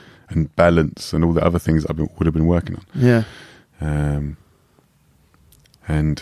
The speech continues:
Speaker 1: hopefully I can make it look beautiful like a ballet dancer.
Speaker 2: <laughs> From, from the dancing training you've been
Speaker 1: From all
Speaker 2: doing.
Speaker 1: the dance training I've been doing.
Speaker 2: Um, that's two hours.
Speaker 1: Mate, it's your podcast. We'll call it when you wanna call it.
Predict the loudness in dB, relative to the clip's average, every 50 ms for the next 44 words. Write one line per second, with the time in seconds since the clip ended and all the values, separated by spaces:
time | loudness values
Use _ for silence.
0 | -10 -18 -4 0 2 2 2 2 0 -2 -2 0 0 0 0 0 2 2 2 2
1 | 2 2 0 0 0 0 -4 -4 -4 -2 0 0 0 0 0 -2 -4 -6 -6 -10
2 | -12 -10 -10 -2 0 0 0 0 -2 -4 -2 -2 -2 -2 0 -2 -4 -2 -2 -4
3 | -4 -4 -6 -4 -2 -2 -2 -2 -4 -8 -12 -18 -18 -18 -8 -2 0 0 2 2
4 | 2 2 2 2 2 0 -4 -6 -4 -2 0 0 0 -2 -2 -4 -4 -4 -2 -2
5 | 0 -2 -2 -4 -4 -4 -4 -4 -6 -8 -10 -12 -10 -8 -8 -8 -10 -10 -10 -12
6 | -12 -12 -14 -16 -18 -20 -20 -20 -20 -20 -20 -20 -20 -20 _ _ _ 0 4 4
7 | 6 6 6 4 4 2 -2 -6 -10 _ _ _ _ _ _ _ _ _ _ _
8 | _ _ _ _ _ _ _ _ _ _ _ _ _ _ _ _ -8 -8 -8 -6
9 | -2 0 2 4 4 2 2 -2 -6 -12 -16 _ _ _ _ _ _ _ -18 -18
10 | -18 -20 _ _ _ -4 0 0 0 0 -2 -4 -6 -6 -4 -2 -4 -4 -2 -2
11 | -2 -2 -4 -6 -10 -6 -4 -2 0 0 0 -2 -2 -2 -4 -4 -6 -6 -6 -6
12 | -8 -8